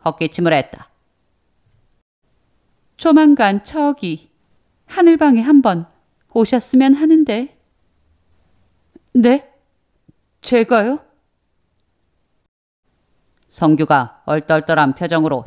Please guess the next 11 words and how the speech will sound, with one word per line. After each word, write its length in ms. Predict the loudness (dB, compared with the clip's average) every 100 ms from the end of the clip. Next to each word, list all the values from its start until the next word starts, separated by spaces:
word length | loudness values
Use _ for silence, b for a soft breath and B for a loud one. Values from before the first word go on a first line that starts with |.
| -8
되물었다. 640 | -4 -2 -2 -4 -14 -20 _ _ _ _ _ _ _ _ _ _ _ _ _ _ _ _ _ _ _ _ _
"내가 320 | 2 4 2
하늘방에서 920 | -2 0 -2 0 0 0 -4 -8 -8 _ _ _ _ _
긴히 400 | -4 2 2 2
할 300 | -4 -4 -2
얘기가 380 | -2 -4 -4 -4
있어서 540 | -4 -4 -8 -8 -14 -16 _ _ _ _ _ _ _ _ _ _ _ _ -6
밤새도 760 | -2 0 0 -2 -2 -2 -4
모자랄 640 | -4 -2 -2 -2 -2 -6 _ _ _
이야기가 480 | -2 0 -2 -4 -2
말이야." 560 | 0 0 -2 -6 -12